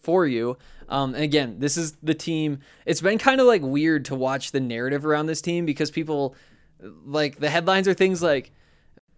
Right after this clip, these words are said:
Houston Dash or breaking new ground or, uh, are, are the Houston Dash finally whatever.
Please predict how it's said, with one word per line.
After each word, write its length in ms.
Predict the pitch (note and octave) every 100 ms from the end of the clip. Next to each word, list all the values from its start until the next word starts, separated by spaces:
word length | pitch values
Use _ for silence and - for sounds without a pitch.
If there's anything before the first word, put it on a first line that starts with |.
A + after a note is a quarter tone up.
| _ _ _ _ _ _ -
Houston 500 | - G3 F3+ F#3 F3
Dash 580 | D#3+ D#3 C3 A2 - - _
or 280 | - B2 A#2+ _ _ _ _ _ _ _ - - _ _
breaking 480 | - F3+ F3 E3+ D#3+
new 180 | D#3 D#3
ground 580 | C#3 D3 C#3+ C3+ B2 A2+
or, 200 | A#2 A2+ - _ _ -
uh, 220 | - D#2+ - _ _ _ _ _ _ _ _ _ -
are, 300 | C#3+ C#3 C3+
are 240 | C#3 C#3
the 100 | C#3
Houston 400 | C#3 G#3 F#3+ F3+
Dash 380 | D#3+ D#3+ D3+ -
finally 560 | D3 D#3 D3 D3 C#3+ C3+
whatever. 500 | F2+ C#3 D3+ C3+